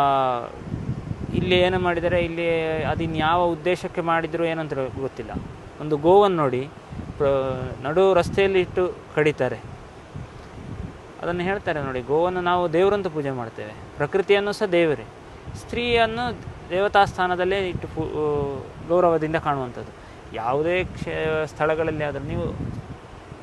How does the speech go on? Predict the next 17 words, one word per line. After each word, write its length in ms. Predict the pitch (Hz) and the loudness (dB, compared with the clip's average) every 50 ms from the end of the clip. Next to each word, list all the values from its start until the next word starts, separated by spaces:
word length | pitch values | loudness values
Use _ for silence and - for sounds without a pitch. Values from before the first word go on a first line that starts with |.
| - - - - - - | -18 -18 -16 -16 -8 -6
ಸುಮ್ಮನೆ 420 | 196 208 233 247 262 254 233 190 | -4 -4 -2 0 2 4 4 4
ಅಬ್ಸರ್ವ್ 260 | 196 185 190 226 214 | 4 4 4 4 4
ಮಾಡಿ, 140 | 202 180 165 | 4 2 2
ಈ 40 | 165 | 0
ಪ್ರಕೃತಿ 460 | 160 - 165 165 - 208 214 - 220 | 2 2 2 2 2 0 -2 0 2
ಯಾವಾಗ 380 | 208 196 185 190 196 202 196 202 196 196 190 185 180 180 175 170 160 - - - - | 4 6 6 6 4 4 2 4 4 6 6 6 6 4 2 0 -2 -6 -10 -4 2
ಪ್ರಾಬ್ಲಮ್ 360 | 156 160 175 185 190 190 185 | 2 4 4 4 4 2 2
ಆಗುತ್ತೆ 280 | 180 170 170 - - | 0 0 -2 -2 -2
ಅಂತ 120 | 156 139 127 | -2 -2 -2
ಹೇಳಿದ್ರೆ 260 | 120 117 117 120 131 139 - - - - - - - - - - | -2 -4 -4 -6 -8 -12 -14 -16 -18 -16 -16 -16 -16 -16 -10 -6
ಅಂಥ 200 | - 147 175 - | -6 0 2 4
ಪ್ಲೇಸ್ಗಳಲ್ಲಿ 580 | 208 175 190 196 185 - 180 190 190 190 190 185 | 4 6 6 4 4 4 4 4 6 6 4 4
ಮಾತ್ರ 340 | 180 185 196 202 196 190 180 | 4 4 4 4 6 6 6
ಆಗೋದು. 240 | 175 151 143 123 | 6 6 4 0
ಟೂರಿಸಂ 520 | 110 104 - - 160 170 170 165 170 175 170 | -2 -4 -6 -2 0 0 2 2 2 0 0
ಪ್ಲೇಸ್ 260 | 160 165 156 - - | 0 0 0 2 0
ಆದರೂ 540 | 165 165 160 160 170 165 160 135 147 170 | 0 2 2 2 0 0 2 0 0 -2